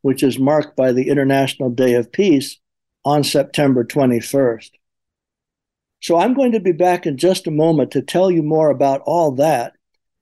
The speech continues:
and a number of other activities that are coming up through all of these networks, right after we give the evolutionary leaders a chance to share about their historic and Gold Nautilus Award-winning book,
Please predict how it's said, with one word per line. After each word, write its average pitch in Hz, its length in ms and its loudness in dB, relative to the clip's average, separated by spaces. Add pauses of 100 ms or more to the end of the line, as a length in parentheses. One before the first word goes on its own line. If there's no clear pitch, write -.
(100)
and 175 160 0
a 175 60 2
number 170 320 2
of 135 180 -2
other 185 300 0
activities 135 720 0
that 131 160 -2
are 123 60 -4
coming 160 360 0
up 143 220 -2
through 135 220 0
all 147 300 2
of 131 100 -4
these 135 280 0
networks, 123 760 -4 (640)
right 165 240 2
after 180 300 0
we 165 160 2
give 156 300 0
the 143 160 -2
evolutionary 147 680 0
leaders 143 540 0
a 131 60 -8
chance 147 420 -2
to 143 80 -10
share 143 420 0
about 139 440 -2
their 175 240 2
historic 135 640 -2 (300)
and 131 200 -12
Gold 151 320 0
Nautilus 139 500 0
Award-winning 131 800 0
book, 127 320 -2